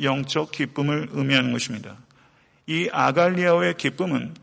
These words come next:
여러분에게 무엇인가 닥침으로 인해서 기뻐하는 것이 아니라 어떤 사건 때문이 아니라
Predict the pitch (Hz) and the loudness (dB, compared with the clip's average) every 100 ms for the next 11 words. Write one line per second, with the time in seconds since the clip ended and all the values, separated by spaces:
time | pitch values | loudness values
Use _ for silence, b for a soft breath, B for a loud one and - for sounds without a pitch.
0 | B B B 139 151 170 175 190 190 139 | B B B 4 6 4 2 2 2 2
1 | 143 156 165 160 165 139 - - - - | 4 4 2 2 2 2 0 -2 2 2
2 | - 190 190 190 147 143 139 160 - 117 | 4 0 2 2 2 0 2 2 2 0
3 | 120 - - _ _ _ _ _ - - | 0 -12 -20 _ _ _ _ _ -8 -4
4 | 143 - 175 165 139 165 165 160 143 143 | -4 0 6 6 6 0 -2 0 2 2
5 | 156 147 - 131 131 170 - 160 - B | 2 0 -4 -2 0 2 0 -2 -12 B
6 | B B B - 139 147 190 190 - 208 | B B B 0 2 2 0 0 0 0
7 | 208 220 208 185 160 160 165 190 104 - | 0 -2 0 -2 -2 -2 -2 -2 -4 -6